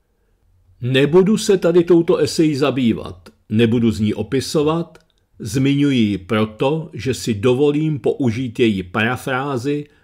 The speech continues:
a použít ji v názvu své úvahy. Tak tedy, proč nemohu být sociálním demokratem? Ovšem k tomu musím jedním dechem dodat, dnešním sociálním demokratem,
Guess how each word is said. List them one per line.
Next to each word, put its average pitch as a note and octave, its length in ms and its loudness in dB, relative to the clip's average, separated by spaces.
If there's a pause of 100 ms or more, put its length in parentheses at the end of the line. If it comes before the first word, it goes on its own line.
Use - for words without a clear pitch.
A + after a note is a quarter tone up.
(140)
a A#2+ 60 -8
použít B2 720 0
ji G#2 160 0
v F2+ 100 -6
názvu B2 600 -2
své A2+ 460 -2
úvahy. B2 600 -6 (640)
Tak A2 260 -8
tedy, F2+ 380 -2 (680)
proč A#2 420 2
nemohu B2 640 2
být B2+ 320 2
sociálním C3 800 -2
demokratem? A#2 800 -4 (1160)
Ovšem F#3+ 320 2
k F#3 80 -8
tomu G3 200 6
musím F3+ 400 4
jedním E3 380 4
dechem F#3 360 2
dodat, A#2+ 560 0 (400)
dnešním B2 640 0
sociálním G2 760 -4
demokratem, F#2 760 -6